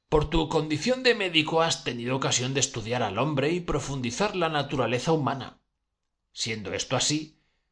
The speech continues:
¿es posible que no veas cuál es la de ese Nikolai? ¿Cómo no te haces cargo a priori de que todas las declaraciones prestadas por él en el curso de los interrogatorios son verdaderas?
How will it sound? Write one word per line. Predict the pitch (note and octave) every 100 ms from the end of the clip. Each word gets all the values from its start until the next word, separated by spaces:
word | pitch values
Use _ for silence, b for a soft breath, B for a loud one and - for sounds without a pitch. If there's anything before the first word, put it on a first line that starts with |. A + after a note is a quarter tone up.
| _ _
¿es | - G3+ -
posible | - B3 F3+ C#3 A2+ -
que | A2
no | G#2+
veas | G#2+ F#2+ -
cuál | - D3
es | C#3 C3+
la | B2+
de | G2+ G2
ese | G#2 D3
Nikolai? | C#3+ C3 B2+ C#2+ C#2 - _ _ _ _ _ _ _ -
¿Cómo | A3 C4+ A#3+
no | F3+ G#3
te | A3+
haces | G#3 E3+ C3
cargo | - D#3 D3
a | C3 B2+
priori | A#2 D3 G3 - B B B
de | C3 C3+
que | C3
todas | - G#3 G#3+
las | G#3+ D#3
declaraciones | D3 - - - C#3+ C3+
prestadas | - A#2 - - C#3+ B2 -
por | - G2
él | A#2+
en | C#3 C3+
el | C3
curso | - F3 - A#2+
de |
los | G#2 A2+
interrogatorios | A#2+ A#2+ G#2+ G#2 G#2 F3 G3+ -
son | F3 F3+
verdaderas? | G3+ F3+ F3 B2+ - - - -